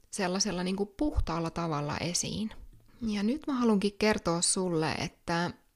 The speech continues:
mikä tän niinku kiukun, ärsytyksen ja tällaisen niinku, äm, vois sanoa ehkä, että P M S-oireiden myös taustalla on,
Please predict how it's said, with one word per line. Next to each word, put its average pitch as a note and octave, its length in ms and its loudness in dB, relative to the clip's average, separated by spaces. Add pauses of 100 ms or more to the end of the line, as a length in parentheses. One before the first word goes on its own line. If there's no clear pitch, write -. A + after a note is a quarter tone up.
(300)
mikä B3 800 0
tän F#3 260 0
niinku F3 420 -2
kiukun, C4 460 4
ärsytyksen F#3+ 840 4
ja F3+ 100 10
tällaisen F#3 500 6
niinku, F3 500 2 (800)
äm, F3 260 0 (220)
vois G#3 180 6
sanoa F#3+ 180 4
ehkä, F3+ 200 0
että - 180 -8
P - 20 0
M G3 360 4
S-oireiden A3+ 640 4
myös G#3 260 4
taustalla F3 800 2 (680)
on, G#3+ 320 4